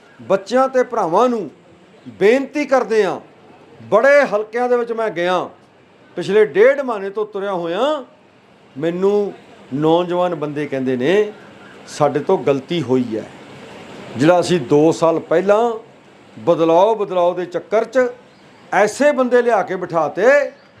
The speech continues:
ਜਿਹੜੀ ਹੁਣ ਸਾਡੀ ਇੱਕ ਵੀ ਗੱਲ ਨਹੀਂ ਸੁਣਦੇ। ਪਹਿਲਿਆਂ ਨੇ ਬੜੈਲ ਜੇਲ੍ਹ ਬੰਦ ਕੀਤੇ, ਅੱਜ ਵੀ ਕੀਤੇ ਹੋਏ ਨੇ,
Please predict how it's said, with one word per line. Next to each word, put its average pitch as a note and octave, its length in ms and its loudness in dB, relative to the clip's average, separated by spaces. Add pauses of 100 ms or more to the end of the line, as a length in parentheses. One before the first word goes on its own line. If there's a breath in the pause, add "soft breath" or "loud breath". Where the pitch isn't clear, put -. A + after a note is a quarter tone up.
(200)
ਜਿਹੜੀ F3 220 -4
ਹੁਣ E3 220 -4
ਸਾਡੀ D3+ 500 -4 (240)
ਇੱਕ B3 220 0
ਵੀ G#3+ 140 2
ਗੱਲ D3+ 180 2
ਨਹੀਂ C3+ 100 -6
ਸੁਣਦੇ। G#2+ 340 -14 (960)
ਪਹਿਲਿਆਂ B3 420 4
ਨੇ A#3+ 380 2 (640)
ਬੜੈਲ E3+ 440 4
ਜੇਲ੍ਹ G#3+ 280 2
ਬੰਦ G#3+ 220 -2
ਕੀਤੇ, A3 540 -2 (440)
ਅੱਜ C#3 120 -6
ਵੀ F3 120 -6
ਕੀਤੇ F#3 320 -2
ਹੋਏ F#3 240 2
ਨੇ, G3 260 0